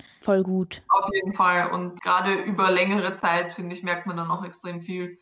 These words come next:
Speaker 2: nochmal, was sich, was sich einfach auch tut und wie sehr sich Leute dann vielleicht auch gar nicht bewusst irgendwas bei dir abschauen oder gewisse Gewohnheiten einfließen lassen.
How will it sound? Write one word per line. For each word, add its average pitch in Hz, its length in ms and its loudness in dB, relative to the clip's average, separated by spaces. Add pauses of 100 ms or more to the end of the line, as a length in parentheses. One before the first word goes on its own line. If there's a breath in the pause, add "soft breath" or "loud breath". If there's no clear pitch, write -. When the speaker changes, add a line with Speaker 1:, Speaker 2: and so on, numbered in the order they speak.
(340 soft breath)
Speaker 2:
nochmal, 190 360 4
was 175 180 0
sich, 190 240 -6
was 185 160 0
sich 190 140 -2
einfach 175 220 2
auch 170 180 4
tut 196 380 -6
und 170 400 -4 (120)
wie 185 100 -6
sehr 196 220 2
sich 196 140 -4
Leute 190 240 2
dann 190 180 0
vielleicht 185 280 0
auch 190 100 -2
gar 190 160 2
nicht 196 160 -4
bewusst 208 380 -4
irgendwas 180 360 -2
bei 180 80 -10
dir 143 200 0
abschauen 190 520 0
oder 180 200 -4
gewisse 185 380 -12
Gewohnheiten 190 540 -4
einfließen 185 500 -8
lassen. 175 380 -8